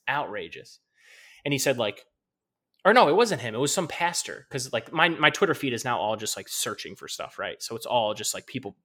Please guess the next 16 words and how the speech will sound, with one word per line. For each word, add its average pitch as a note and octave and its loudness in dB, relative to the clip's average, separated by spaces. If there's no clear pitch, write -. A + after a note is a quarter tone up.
posting G#2+ -6
crazy G#2+ -8
people. - -16
And D3 -4
this C#3 0
one D#3+ 4
pastor C#3+ 2
was A#2 -6
like, G#2 -8
"We're G#3+ 8
not G3+ -4
gonna E3+ -2
solve D3+ 0
covid D#3+ 2
until B2+ -2
we, B2 -4